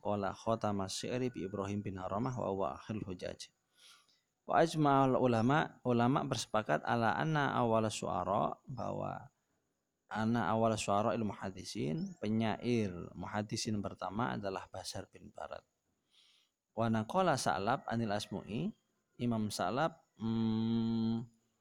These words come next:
menerima atau memindah, naqala memindah. Dari imam, al-, artinya menukil, mengutip ya, mengutip bahasa sekarang sih jadi. Imam Sa'lab mengutip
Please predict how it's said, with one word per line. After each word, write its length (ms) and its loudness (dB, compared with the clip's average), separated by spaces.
menerima 640 6
atau 160 0
memindah, 640 8
naqala 480 -4
memindah. 480 -2
Dari 320 -2
imam, 160 0
al-, 240 -2
artinya 480 2
menukil, 720 4
mengutip 560 4
ya, 240 -8
mengutip 560 0
bahasa 240 -8
sekarang 400 -6
sih 80 -10
jadi. 240 -8
Imam 160 4
Sa'lab 320 2
mengutip 480 0